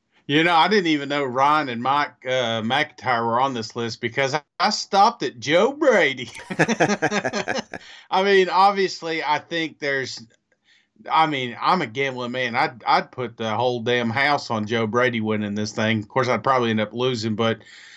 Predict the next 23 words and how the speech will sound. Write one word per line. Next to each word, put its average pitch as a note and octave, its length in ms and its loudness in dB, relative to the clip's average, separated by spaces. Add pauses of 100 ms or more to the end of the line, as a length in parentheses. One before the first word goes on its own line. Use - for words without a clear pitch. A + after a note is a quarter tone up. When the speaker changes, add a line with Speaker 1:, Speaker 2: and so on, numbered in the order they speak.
(120)
Speaker 1:
he's G3 280 2
the, C#3+ 420 2
he's E3+ 320 -2
obviously D#3 640 0
my C3 500 2
favorite E3 560 -2
on D3 200 0
this D3 240 -4
list. D#3 460 -2 (280)
Speaker 2:
Uh-huh. A2 160 -6
Speaker 1:
Uh, B2+ 300 2 (240)
funny F3 240 2
comment, D#3 560 2
Ollie D3+ 280 4
came D3 300 -4
in, C#3+ 160 -4
asked C#3+ 280 -2
why C3+ 180 2
Chief E3+ 340 -6
wasn't C3 280 -2
on B2 180 0
there, B2 300 2
and, G#2+ 200 -4